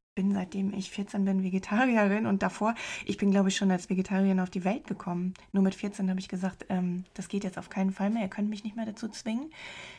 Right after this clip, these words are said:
ich werd kein Fleisch mehr essen.“ Und jetzt war es so, dass ich in dieser extrem erschöpften Phase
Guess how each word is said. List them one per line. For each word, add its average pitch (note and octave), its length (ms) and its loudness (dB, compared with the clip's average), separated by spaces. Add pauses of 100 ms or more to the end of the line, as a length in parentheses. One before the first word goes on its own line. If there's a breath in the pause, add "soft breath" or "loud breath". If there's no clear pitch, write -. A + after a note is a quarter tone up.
ich G3 160 -6
werd G3+ 160 0
kein G3 160 0
Fleisch F#3+ 300 -4
mehr F#3 140 -2
essen.“ B3 280 -6 (680 loud breath)
Und G#3+ 120 2
jetzt A3 180 -2
war F#3+ 140 2
es A#3+ 100 -4
so, C#4 160 -2
dass G#3 240 -2
ich A3 240 -4
in G#3+ 120 0
dieser G3 480 2
extrem A#3+ 400 -4
erschöpften G#3+ 440 -4
Phase G#3 540 -4